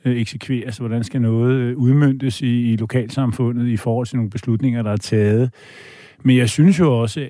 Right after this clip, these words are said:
at det er, at det er sundt med, med en debatkultur, øh, og der er jeg jo ikke enig med Liselotte i, at, at man ikke kan have debatten. Jeg synes også bare, at det er fair nok, at man så har det et andet sted, for jeg er fuldstændig enig med Ibi at sige,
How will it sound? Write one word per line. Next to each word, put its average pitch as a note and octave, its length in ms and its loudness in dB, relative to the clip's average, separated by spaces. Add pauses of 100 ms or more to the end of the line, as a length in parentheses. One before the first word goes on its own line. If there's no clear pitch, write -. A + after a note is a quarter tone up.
at A#2 240 -4
det C3 140 -4
er, A#2 240 -2
at A2+ 160 -4
det B2+ 60 0
er G#2+ 40 0
sundt D#3 300 -4
med, C3 240 -2
med A#2 160 -2
en A2 60 -2
debatkultur, C3 880 -4
øh, A#2 340 -2 (680)
og G2+ 60 -6
der A#2 60 -2
er C#3 140 2
jeg A#2+ 100 2
jo G#2 280 -4
ikke C#3+ 240 0 (100)
enig C3 140 2
med B2+ 140 0
Liselotte A2 520 -2
i, C3 240 -6
at, A#2+ 160 -6
at B2+ 160 -6
man G#2 160 -2
ikke A2+ 120 -6
kan A#2+ 120 -4
have A#2 100 0
debatten. A2+ 380 -4
Jeg B2 100 0
synes - 360 -8
også D3+ 240 -2
bare, B2+ 320 0
at A2+ 180 -8
det A#2+ 80 -2
er A2 40 -2
fair C3+ 200 0
nok, C#3 80 2
at C3+ 60 0
man B2 100 0
så C3 120 -6
har B2+ 200 -4
det C3 120 -4
et A#2 40 -6
andet A#2 180 -2
sted, F#3 340 0
for - 140 -6
jeg B2 80 2
er A#2+ 40 0
fuldstændig C3 480 0
enig D#3+ 140 2
med C#3+ 100 0
Ibi D3 360 -2
at C3+ 80 -4
sige, - 360 -10